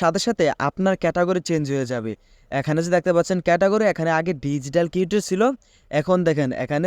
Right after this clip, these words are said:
সায়েন্স অ্যান্ড টেক। এখন থেকে আমি আমার এই পেজের মধ্যে সায়েন্স অ্যান্ড টেক ভিডিও আপলোড দিব। আমার একটি YouTube চ্যানেল আছে সায়েন্স অ্যান্ড টেক নিয়ে, আমি ওই চ্যানেলে এক বছর যাবত ভিডিও আপলোড দিতেছি। এখন থেকে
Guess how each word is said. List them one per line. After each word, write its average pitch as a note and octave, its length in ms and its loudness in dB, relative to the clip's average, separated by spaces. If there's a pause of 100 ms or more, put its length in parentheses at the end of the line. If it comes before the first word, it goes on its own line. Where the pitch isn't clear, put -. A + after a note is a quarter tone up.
(120)
সায়েন্স C#3 260 -2
অ্যান্ড D#3 240 -2
টেক। C3 160 0 (640)
এখন F#3 240 2
থেকে F#3+ 180 2 (120)
আমি E3+ 200 0
আমার E3+ 160 2 (160)
এই G3 140 2
পেজের F3 320 0
মধ্যে E3+ 180 -2 (100)
সায়েন্স C#3+ 300 -2
অ্যান্ড E3 220 0
টেক G3+ 120 4 (160)
ভিডিও D3 280 0
আপলোড C3 320 -4
দিব। A#2 120 -2 (540)
আমার E3 240 2
একটি G3+ 180 -4 (120)
YouTube D#3+ 280 -2
চ্যানেল G3+ 260 0
আছে A3 120 -4 (120)
সায়েন্স C#3+ 260 -2
অ্যান্ড F3 200 -2
টেক F#3+ 120 2 (100)
নিয়ে, A#3 140 2 (440)
আমি D3+ 120 0 (100)
ওই F#3 140 4
চ্যানেলে F#3+ 320 2
এক E3 40 0 (100)
বছর G3 280 -4
যাবত F#3 200 2 (100)
ভিডিও D#3 220 2
আপলোড E3+ 260 -4
দিতেছি। F3 260 -4 (100)
এখন F3 220 0
থেকে E3+ 160 0